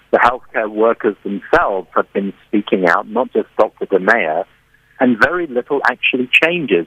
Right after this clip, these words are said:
And the frustration is, as I'm, as I've been trying to say, is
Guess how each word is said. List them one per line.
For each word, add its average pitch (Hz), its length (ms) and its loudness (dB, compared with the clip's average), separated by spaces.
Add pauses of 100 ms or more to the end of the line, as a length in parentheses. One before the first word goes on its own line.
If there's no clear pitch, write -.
And 120 160 0
the - 120 -4
frustration 156 640 0 (300)
is, 107 80 0 (180)
as 113 120 -2
I'm, 117 120 -2 (160)
as 110 140 -2
I've 110 160 0
been 117 120 -4
trying 123 180 -2
to - 100 -12
say, 160 160 4 (580)
is 117 60 0